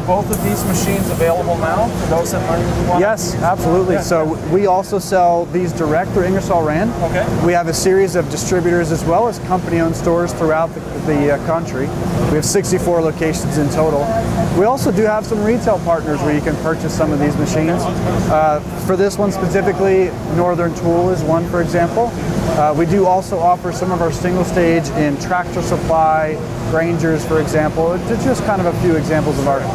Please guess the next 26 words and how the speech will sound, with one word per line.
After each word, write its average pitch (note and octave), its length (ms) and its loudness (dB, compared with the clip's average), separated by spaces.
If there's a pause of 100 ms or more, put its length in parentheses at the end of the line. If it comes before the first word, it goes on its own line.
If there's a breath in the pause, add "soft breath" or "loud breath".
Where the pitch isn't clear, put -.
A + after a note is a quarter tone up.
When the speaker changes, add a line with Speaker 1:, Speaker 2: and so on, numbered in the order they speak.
(220)
Speaker 2:
of E3 80 0
our E3+ 100 4
larger D#3+ 460 0
customers B2+ 560 -2
as A#2+ 120 0
well. A2+ 220 0 (420)
Speaker 1:
Now, F3+ 100 0
if F3+ 60 -2
our G3 180 2
viewers A3+ 320 2
would G3+ 220 -2
want G3 160 0
to F3+ 40 -2
get G3 160 -2
more G3 200 0
information F#3 580 -2
about E3+ 260 0
your E3 140 -2
compressors G#3 640 0
or G#3 80 2
learn G3 280 -2
more G#3 200 2
about G3 220 -2
the F3+ 80 -6 (100)
company, - 400 -2
Speaker 2:
Sure. F#3+ 180 4